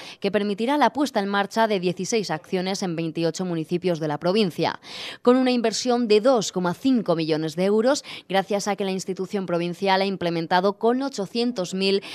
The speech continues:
los fondos europeos, más de cuatrocientos jóvenes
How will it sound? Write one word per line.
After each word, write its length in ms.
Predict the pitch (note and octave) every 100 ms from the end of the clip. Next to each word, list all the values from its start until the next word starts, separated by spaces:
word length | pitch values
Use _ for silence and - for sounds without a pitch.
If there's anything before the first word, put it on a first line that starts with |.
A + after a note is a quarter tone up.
| -
los 180 | F#3 F#3+
fondos 380 | - A#3+ B3 B3
europeos, 600 | G#3+ G3 - D4+ D#3+ D#3+
más 320 | G3 C4+ D4+
de 120 | G#3+
cuatrocientos 580 | F#3+ E3+ E3 B3+ A3 D#3
jóvenes 480 | - A3+ A#3 A#3